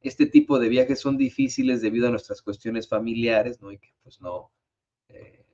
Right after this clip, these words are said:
no tenemos ahí, no somos ricos para pagar niñeras, ni, ni tenemos a toda nuestra familia aquí para que nos eche la mano, como ocurre muchas veces, ¿no? Los, la, esa es una realidad muy de nosotros como mexicanos,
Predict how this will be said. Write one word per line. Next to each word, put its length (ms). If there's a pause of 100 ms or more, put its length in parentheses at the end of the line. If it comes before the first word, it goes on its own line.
(140)
no 140
tenemos 600
ahí, 160
no 80
somos 280
ricos 320
para 260
pagar 360
niñeras, 880
ni, 280 (460)
ni 100
tenemos 540
a 220 (160)
toda 260
nuestra 320
familia 400
aquí 160
para 220
que 100
nos 160
eche 200
la 120
mano, 260
como 200
ocurre 300
muchas 320
veces, 300
¿no? 80
Los, 240
la, 180
esa 400
es 100
una 200
realidad 460 (380)
muy 180
de 80
nosotros 360
como 220
mexicanos, 840